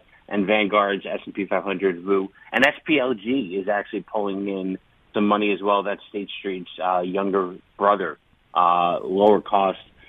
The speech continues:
E T F. So I think this is going to happen. Um,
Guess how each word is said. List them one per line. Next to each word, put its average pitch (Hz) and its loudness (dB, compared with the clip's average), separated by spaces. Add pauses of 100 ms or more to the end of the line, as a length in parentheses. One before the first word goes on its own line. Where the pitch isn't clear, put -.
(240)
E 110 4
T 110 2
F. 87 2 (100)
So 104 4
I 120 4
think 147 2
this 147 4
is 101 2
going 120 4
to - -8
happen. 147 0 (240)
Um, 95 2